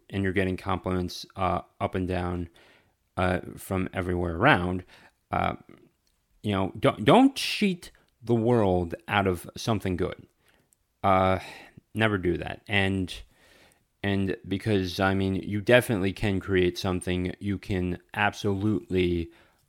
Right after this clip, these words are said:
uh, just build that new thing, and people could flock to it. You know, you never know. And, and even if they don't do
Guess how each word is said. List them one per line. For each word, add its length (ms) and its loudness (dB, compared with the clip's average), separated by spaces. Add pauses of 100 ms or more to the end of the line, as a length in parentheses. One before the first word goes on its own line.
(140)
uh, 380 2
just 480 -2 (800)
build 340 4
that 240 0
new 220 0
thing, 560 0
and 360 -2 (880)
people 280 2
could 160 0
flock 400 0
to 160 -2
it. 160 -8 (640)
You 100 -4
know, 160 -2
you 160 -2
never 260 2
know. 360 0
And, 360 -2 (920)
and 160 0
even 220 0
if 220 0
they 140 0
don't 300 0 (240)
do 340 0